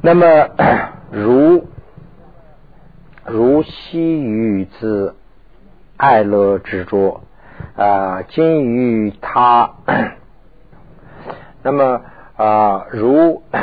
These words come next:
<clears throat> 昔日于，啊，自爱这个乐执，呃，自爱乐执着，啊，今呢，就是于他所引领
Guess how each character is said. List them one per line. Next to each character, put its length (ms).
<clears throat> 240
昔 240
日 320
于， 540
啊， 320
自 280
爱 500
这 120
个 540
乐 340
执， 400
呃， 260
自 420
爱 220
乐 520
执 220
着， 320
啊， 420
今 280
呢， 240
就 220
是 220
于 480
他 380
所 500
引 340
领 220